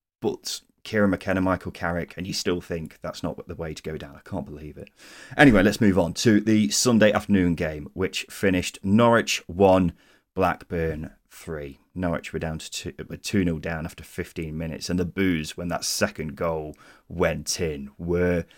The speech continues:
deafening. Plenty of chants from Norwich fans as well. "Stuart Webber, get out of my club. You're getting sacked in the morning." I couldn't really tell whether it was Norwich fans or Blackburn fans, but I wouldn't be surprised at this <laughs> point if it was Norwich fans.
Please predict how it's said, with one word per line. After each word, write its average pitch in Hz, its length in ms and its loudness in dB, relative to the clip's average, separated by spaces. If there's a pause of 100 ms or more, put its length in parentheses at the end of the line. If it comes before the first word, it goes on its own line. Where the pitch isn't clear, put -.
(600)
deafening. 73 580 -2 (100)
Plenty 117 380 4
of 85 100 -4
chants 85 340 -2
from 87 160 -4
Norwich 82 320 0
fans 82 580 -6 (300)
as 80 280 -2
well. 82 480 -4 (160)
"Stuart - 300 0
Webber, 92 260 2
get 82 280 -6
out 90 180 0
of 92 60 -4
my 90 160 2
club. 92 320 0
You're 82 100 -4
getting 87 360 -4
sacked - 420 -2
in 87 80 0
the 87 60 0
morning." 90 360 -2
I - 40 -10
couldn't - 200 -2
really 76 160 -4
tell 87 180 -2
whether 87 140 -4
it 78 60 -4
was 73 100 -6
Norwich 95 240 2
fans 85 220 -2
or 87 60 -4
Blackburn 87 340 -2
fans, 87 260 -2
but - 100 -2
I 82 40 2
wouldn't 95 160 2
be 73 60 -4
surprised 87 460 -2
at 69 80 -4
this - 120 -6
<laughs> - 100 -16
point 113 180 2
if - 80 -2
it 113 120 2
was 95 220 0
Norwich 95 280 0
fans. 98 280 2